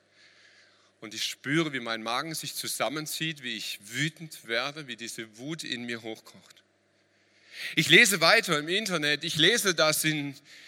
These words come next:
deutschen Straßen dieser Terrorangriff gefeiert wird.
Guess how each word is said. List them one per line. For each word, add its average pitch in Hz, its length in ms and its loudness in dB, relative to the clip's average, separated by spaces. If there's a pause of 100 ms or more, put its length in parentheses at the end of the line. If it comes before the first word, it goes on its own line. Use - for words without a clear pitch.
(920)
deutschen 185 380 2
Straßen 175 920 -4 (600)
dieser 147 420 0 (760)
Terrorangriff 175 1300 0
gefeiert 165 680 0
wird. - 340 -20